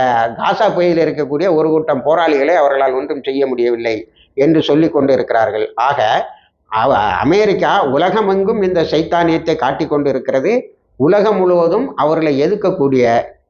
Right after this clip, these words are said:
இஸ்லாமிக் ரெசிஸ்டன்ஸ் இப்பொழுது வளர்ந்து விட்டது. அதுல ரெண்டாயிரத்தி மூணுல இருந்து ரெண்டாயிரத்தி பதினொன்னு வரைக்கும்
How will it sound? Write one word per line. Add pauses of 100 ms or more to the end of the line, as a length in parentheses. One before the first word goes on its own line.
இஸ்லாமிக்
ரெசிஸ்டன்ஸ்
இப்பொழுது
வளர்ந்து
விட்டது. (240)
அதுல
ரெண்டாயிரத்தி
மூணுல
இருந்து
ரெண்டாயிரத்தி
பதினொன்னு
வரைக்கும்